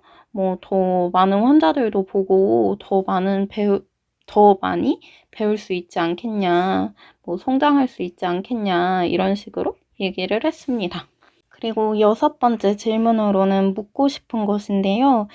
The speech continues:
이것은 제가 이제 그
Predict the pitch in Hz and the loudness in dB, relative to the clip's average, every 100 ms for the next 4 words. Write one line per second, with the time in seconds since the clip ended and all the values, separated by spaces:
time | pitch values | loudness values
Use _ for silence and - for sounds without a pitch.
0 | - - - 220 233 240 226 214 208 208 | -18 -20 -12 -6 2 2 2 -2 0 0
1 | 202 - 190 - 277 - - - _ 202 | -2 -2 -4 0 0 -2 -12 -20 _ -6
2 | 196 190 185 190 - 208 190 196 | 2 4 2 0 -6 -6 -4 -6